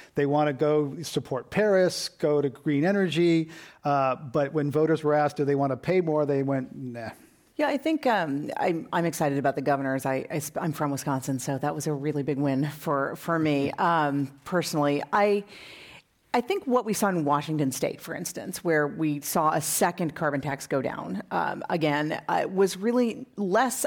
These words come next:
Speaker 2: about voters not thinking this stuff is important and more about a very real urban-rural split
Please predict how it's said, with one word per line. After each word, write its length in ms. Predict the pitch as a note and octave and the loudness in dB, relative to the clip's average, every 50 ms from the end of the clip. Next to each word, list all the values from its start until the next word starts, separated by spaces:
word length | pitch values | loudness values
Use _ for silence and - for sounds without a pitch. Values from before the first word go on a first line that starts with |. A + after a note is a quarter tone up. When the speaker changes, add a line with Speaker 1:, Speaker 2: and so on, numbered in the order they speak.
| - | -2
Speaker 2:
about 560 | - F#3 D#3 D3 - - E3 D#3 D#3 D#3 D3+ - | -2 -2 -2 -2 -2 0 2 2 2 2 0 -2
voters 540 | F3 D3 E3 D#3+ D#3+ D#3+ E3+ E3 C#3+ C#3 D3+ | -2 0 2 2 4 4 2 0 0 0 0
not 280 | D3+ D3 D3+ - - | 0 0 0 -2 -2
thinking 280 | - E3 C#3+ D3+ D3+ D3+ | -4 -4 -2 0 0 0
this 120 | D3 C#3+ | 0 -2
stuff 220 | - - E3+ D3 - | -2 -2 -4 -2 -2
is 80 | C#3+ | -2
important 480 | D3 C3+ - E3+ G3+ A3+ - D4 D4 D4 - - | -4 -2 -2 -2 -4 -4 -4 -6 -10 -8 -6 -2
and 180 | F3+ E3+ E3+ | 0 0 2
more 280 | E3+ F3 E3+ F3+ E3+ E3 | 2 2 4 4 2 2
about 320 | D#3 E3 D3+ C#3+ C#3 - | 2 2 0 0 0 0
a 100 | D#3 D#3 | 0 0
very 680 | D3 C#3 C#3 C#3 E3+ E3+ E3 D#3+ D#3+ D#3 D3 C#3 C3+ - - - _ - | 0 -2 -2 0 2 4 4 4 4 2 2 0 -2 -4 -8 -18 _ -18
real 480 | E3 D3+ D3+ E3+ F3 E3+ E3 D3 C3 A#2+ | -14 -10 -6 -2 0 2 2 2 2 0
urban-rural 580 | C#3 C#3+ C3 C#3+ C3+ B2+ B2 B2+ B2+ - C3 | -2 -2 -2 -2 -2 -2 -2 -2 -2 -4 -4
split 380 | - - - - - - - | -8 -10 -10 -8 -8 -8 -8